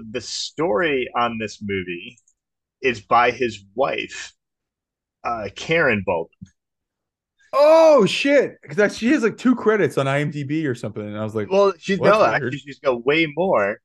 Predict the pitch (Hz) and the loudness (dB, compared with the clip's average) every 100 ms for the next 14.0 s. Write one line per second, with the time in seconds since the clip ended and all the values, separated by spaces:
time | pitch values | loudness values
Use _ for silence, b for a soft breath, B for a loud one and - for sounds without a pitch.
0 | - 139 175 180 151 147 135 127 120 _ | -10 -6 -4 -4 -2 2 4 4 0 _
1 | - 143 147 143 156 120 127 151 190 196 | -16 -8 -8 -6 -6 -8 -10 -4 -2 -4
2 | - 127 113 - - 113 104 - - 135 | -4 -4 -4 -8 -10 -6 -6 -8 -14 -6
3 | 147 151 - 135 - - 123 123 120 104 | -4 -4 -4 -4 -6 -12 -6 -4 -2 -4
4 | 87 - - - _ _ _ _ _ _ | -8 -12 -20 -20 _ _ _ _ _ _
5 | _ _ _ _ - 151 147 139 - 170 | _ _ _ _ -8 -6 -8 -8 0 2
6 | 185 180 - _ _ - 156 135 165 160 | 2 -2 -8 _ _ -6 -2 2 2 2
7 | 170 - - 156 156 175 180 185 180 156 | -4 -4 -6 -2 -2 -2 -4 -4 -8 -4
8 | 127 107 - 120 123 104 110 123 131 123 | -4 -4 -6 -4 -4 -6 -8 -8 -8 -4
9 | 110 107 104 101 98 95 - 107 101 98 | 0 0 0 -2 -8 -14 -10 -2 -2 -2
10 | 95 95 - - - 131 107 101 92 98 | -6 -8 -16 -14 -6 -2 -2 -2 -2 0
11 | 95 92 95 92 - 98 92 - 95 95 | 0 -2 -6 -8 -4 -4 -4 -10 -4 -2
12 | 131 113 120 - 147 131 143 139 135 127 | 0 0 -2 -8 -10 -2 -2 0 -4 -4
13 | 123 127 131 127 - 120 113 117 123 | -4 -4 -6 -10 -10 -8 -6 -6 -6